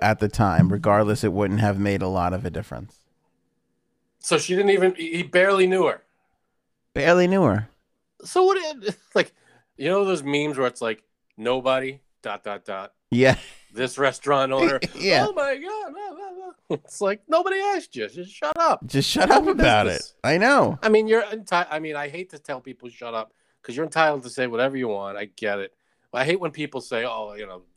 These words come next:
Speaker 2: these people should stick to that," or, "This people should stick to that." I hate
Speaker 1: Yeah.
Speaker 2: that. But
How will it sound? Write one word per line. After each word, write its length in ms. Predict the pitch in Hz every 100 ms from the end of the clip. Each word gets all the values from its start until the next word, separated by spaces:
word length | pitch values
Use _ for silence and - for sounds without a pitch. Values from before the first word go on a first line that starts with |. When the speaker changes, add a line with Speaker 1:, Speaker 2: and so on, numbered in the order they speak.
| _
Speaker 2:
these 160 | 123 113
people 240 | 101 107
should 160 | - 107
stick 260 | - 113 -
to 100 | 98
that," 300 | 104 101 95
or, 100 | 101
"This 120 | 104
people 280 | 113 107 92
should 160 | 101
stick 220 | - 107 -
to 60 |
that." 160 | 98 98
I 60 | 85
hate 240 | - 139
Speaker 1:
Yeah. 240 | 135 151 80
Speaker 2:
that. 80 | - - - - - - - -
But 340 | 139 139